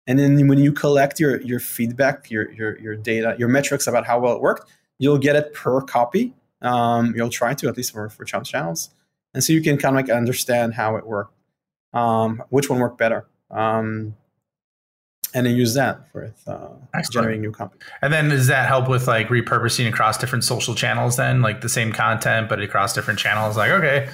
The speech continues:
Speaker 2: this did well on YouTube. I wanna repurpose it on Twitter and LinkedIn." And then it helps with the, the contextualizing of that platform?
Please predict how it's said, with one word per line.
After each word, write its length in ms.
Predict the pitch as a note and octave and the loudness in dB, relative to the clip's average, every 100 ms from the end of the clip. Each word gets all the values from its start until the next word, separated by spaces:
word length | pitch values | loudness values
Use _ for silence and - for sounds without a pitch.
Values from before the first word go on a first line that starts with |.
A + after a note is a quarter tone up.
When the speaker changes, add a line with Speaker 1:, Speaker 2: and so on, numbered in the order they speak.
| - - | -14 -8
Speaker 2:
this 140 | C#3+ C3 | -4 0
did 120 | D3 | 2
well 220 | C#3 C3 | 4 6
on 400 | B2+ A#2 A#2 A#2 | 4 4 2 2
YouTube. 640 | F#3+ G#3 C#3 D3 D3 D3 - | 2 2 2 2 2 -4 -6
I 80 | C3+ | -2
wanna 160 | C3+ C3 | 2 2
repurpose 400 | B2+ C3+ B2 - | 2 2 0 0
it 80 | A#2 | 0
on 540 | A2+ A2+ A#2 A2+ A#2 | 2 2 2 0 -2
Twitter 420 | - B2+ C3 A#2+ | 0 2 2 2
and 220 | A2 A2 | 0 -2
LinkedIn." 580 | A2+ G#2+ - D3+ B2+ A#2+ _ - - | -2 -2 0 2 2 0 _ -14 -4
And 100 | - | 0
then 160 | B2 A#2+ | 2 2
it 60 | |
helps 320 | A#2+ A#2+ - C3 | 2 2 0 -4
with 160 | - | -2
the, 400 | A#2+ A2 G#2+ G2 - _ _ _ - | 2 2 2 0 -6 _ _ _ -6
the 240 | B2 G#2+ - - | -4 -4 -8 -2
contextualizing 880 | C3 B2+ B2+ - B2 B2 A#2+ B2+ A#2+ | 0 0 0 2 2 4 2 2 2
of 140 | A2 | 2
that 200 | G#2+ G2+ | 0 0
platform? 500 | C3 G#2+ - D3 D3+ | -2 -2 0 -2 -2